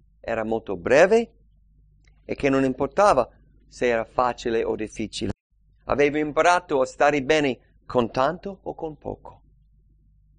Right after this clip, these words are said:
Gli importava solamente di essere speso per la gloria di Gesù Cristo.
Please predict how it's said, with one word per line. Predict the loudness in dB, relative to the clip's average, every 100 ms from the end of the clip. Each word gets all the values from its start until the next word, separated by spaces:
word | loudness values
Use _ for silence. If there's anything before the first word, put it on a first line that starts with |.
| _ _ _ _ -6
Gli | 0
importava | 0 -2 0 2 2
solamente | 0 0 2 0 -2 -4 -4
di | -4
essere | -6 -10 -12
speso | -12 -4 -2 -2 -4 -6 -10 _ _ _ _ _
per | -2 0
la | 0
gloria | 0 0 0 -6
di | -6
Gesù | -6 -6 -8
Cristo. | -8 -8 -8 -12